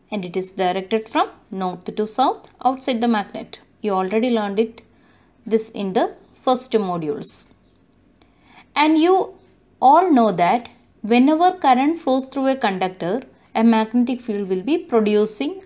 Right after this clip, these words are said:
around it. So, here when the current starts flowing through the conductor,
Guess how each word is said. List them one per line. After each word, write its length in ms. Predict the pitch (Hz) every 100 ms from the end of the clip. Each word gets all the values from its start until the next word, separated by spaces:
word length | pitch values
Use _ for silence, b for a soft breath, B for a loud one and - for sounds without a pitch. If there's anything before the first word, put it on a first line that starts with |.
| -
around 340 | 180 170 160
it. 200 | 147 - - _ _ _ _ b b b b
So, 520 | - 277 185 220 294 b b b b
here 460 | - 330 359 427 381
when 240 | 254 262
the 100 | 294
current 400 | 294 240 240 349
starts 480 | 381 - 240 262 254
flowing 460 | - 202 202 240 262
through 180 | 233 220
the 100 | 220
conductor, 800 | 196 170 175 175 160 220 294